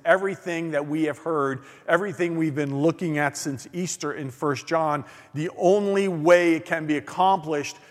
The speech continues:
is by the Holy Spirit. So that's, that's basically the whole sermon next week. That doesn't give you permission not to tune in or attend. That's basically kind of it.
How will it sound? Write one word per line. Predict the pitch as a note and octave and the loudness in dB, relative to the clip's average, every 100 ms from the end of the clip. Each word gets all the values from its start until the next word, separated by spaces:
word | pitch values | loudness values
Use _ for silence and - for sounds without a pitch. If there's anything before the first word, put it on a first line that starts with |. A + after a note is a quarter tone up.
| - | -10
is | C#3 | -2
by | A2+ D#3 | 4 4
the | D#3 | 4
Holy | C#3+ E3+ D#3+ | 4 4 4
Spirit. | - - E3+ C#3+ G#2 - - - _ _ _ _ _ _ _ _ _ _ | 0 0 2 2 -2 -12 -18 -20 _ _ _ _ _ _ _ _ _ _
So | D3+ | 2
that's, | D3 F#3 - | 4 4 4
that's | F3+ F3+ | 4 4
basically | - G#3 A3+ A3+ G3 G3+ | 4 2 2 -2 0 2
the | F3+ | 4
whole | D3 F#3+ | 4 2
sermon | - G3+ F#3+ D3+ | 2 0 0 0
next | C#3 C#3 - | -2 -4 -4
week. | E3 D3 G#2 - _ _ _ - | -2 0 -2 -10 _ _ _ -14
That | A2+ | -8
doesn't | C#3+ D3 D3 | -6 -6 -6
give | D#3+ | -6
you | D#3+ | -6
permission | - F3 D#3+ D#3+ C#3+ | -8 -6 -6 -6 -6
not | C#3 | -6
to | C#3 | -8
tune | B2 D#3+ D3 | -10 -8 -8
in | D3 | -10
or | D3 C3+ | -10 -10
attend. | A#2 B2+ E2 C2+ _ _ _ _ _ _ _ _ _ | -6 -6 -6 -14 _ _ _ _ _ _ _ _ _
That's | D3 F#3+ | 0 0
basically | F#3 G#3 - G#3+ | 0 -4 -4 -10
kind | E3+ G#3 G3 | -12 -12 -10
of | F#3 | -8
it. | A3 G3 | -8 -10